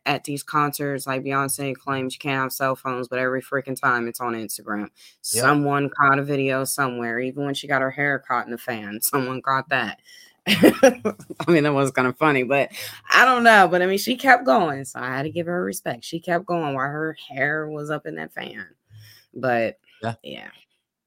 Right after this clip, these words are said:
Speaker 2: All right. Well, I think we, we, we were hour and fifteen minutes in. I think it's been a pretty good show. Appreciate y'all for watching. Don't forget that if you miss us on Sunday night,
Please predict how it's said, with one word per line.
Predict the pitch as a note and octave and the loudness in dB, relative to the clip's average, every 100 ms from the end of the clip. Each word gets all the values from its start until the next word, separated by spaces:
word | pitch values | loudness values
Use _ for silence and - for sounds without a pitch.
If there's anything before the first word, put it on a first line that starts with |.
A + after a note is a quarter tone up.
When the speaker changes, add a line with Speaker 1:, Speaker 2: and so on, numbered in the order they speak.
| _ | _
Speaker 2:
All | D#3+ G#3+ | 0 2
right. | G3 F#3+ - - | 4 2 0 -4
Well, | A#2+ D#3 F3 D#3+ | 0 2 2 -2
I | C3 | -4
think | D3 F3 E3 | -2 -2 0
we, | E3 D3+ A#2+ | -2 -2 -6
we, | A2 C#3 A#2 | -4 -4 -4
we | A2 A2+ _ G#2+ G#2 | -8 -10 _ -12 -10
were | F#2 - _ _ _ _ _ _ _ _ - | -10 -14 _ _ _ _ _ _ _ _ -6
hour | A#2+ D3 D#3+ | 0 2 2
and | D#3 C#3 | 2 0
fifteen | D#3 D#3 D#3+ D#3 | -2 0 0 2
minutes | D#3 C#3+ | 0 0
in. | E3 | 2
I | F3 C#3+ | 2 0
think | C#3 | -2
it's | A#2+ | -2
been | C#3 | -2
a | A#2+ | -2
pretty | C3+ B2+ | -2 -2
good | B2+ A#2+ | -2 -2
show. | - C#3+ D#3 C#3 C#3 _ - _ G#2+ | 0 2 4 2 -2 _ -20 _ -8
Appreciate | A2 D#3+ D3 E3 C#3+ | -2 -2 0 0 2
y'all | D#3 C#3+ | 2 2
for | C#3+ | 2
watching. | C3+ D3 D3+ C3 | 2 2 0 0
Don't | D#3+ G#3+ | 0 0
forget | - C#3 C3 E3 D#3 E2+ | -2 -4 0 0 0 0
that | C3 | -2
if | B2 | -2
you | C3 A2+ | 0 2
miss | A#2 C#3+ D3 | 4 2 2
us | C#3 - | -2 0
on | C3 A#2+ | 0 0
Sunday | C#3+ C#3+ A#2+ A#2+ | 0 2 2 2
night, | C3 C3 B2 | 2 0 -2